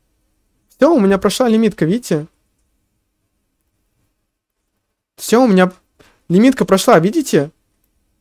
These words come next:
Вот тут вот прямо. А девятнадцать как упал. То есть это еще на таких... э, просто ч-, что происходит? Почему лимитку так мало поставил?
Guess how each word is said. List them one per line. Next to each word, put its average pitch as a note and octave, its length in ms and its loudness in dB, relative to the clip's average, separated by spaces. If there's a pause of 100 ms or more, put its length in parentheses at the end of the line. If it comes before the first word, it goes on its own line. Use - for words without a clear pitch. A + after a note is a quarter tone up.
(960)
Вот F3 160 -2
тут G#3 160 0
вот D#3 120 -10
прямо. C3+ 420 0 (240)
А E3 80 -2
девятнадцать F3 520 0
как - 180 -4
упал. D3+ 420 0
То E3 120 -6
есть - 120 -8 (380)
это - 160 0
еще A3 180 0
на A3 40 0
таких... A3 360 -4
э, E3 400 -4
просто G3+ 720 0 (520)
ч-, - 360 -6
что B3 240 -2
происходит? A#3 840 -4 (260)
Почему B3 340 2
лимитку B3 400 2
так G#3 160 -2
мало G#3+ 240 -2
поставил? E3 580 -4